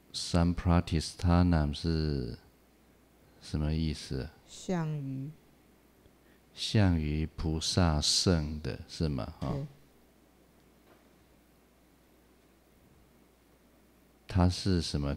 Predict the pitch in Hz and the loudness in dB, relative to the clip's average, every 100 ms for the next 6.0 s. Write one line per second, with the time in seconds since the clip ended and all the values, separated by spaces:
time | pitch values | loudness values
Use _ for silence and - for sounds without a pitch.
0 | - 71 69 73 76 62 50 - - _ | -4 -4 -2 0 -2 -2 -6 -12 -18 _
1 | _ _ 175 170 - 170 160 151 151 156 | _ _ -6 -6 -4 -4 -2 -2 -2 0
2 | 180 196 180 170 170 185 165 - 165 151 | -2 -2 -2 -2 -4 -8 -10 -6 -6 -6
3 | 143 - 143 131 - 131 - - - _ | -10 -10 -10 -10 -12 -10 -10 -14 -20 _
4 | _ _ _ _ _ _ _ 82 80 82 | _ _ _ _ _ _ _ 0 2 2
5 | 95 85 - 87 82 85 78 - 71 | 2 2 0 -2 0 -2 -2 -4 -6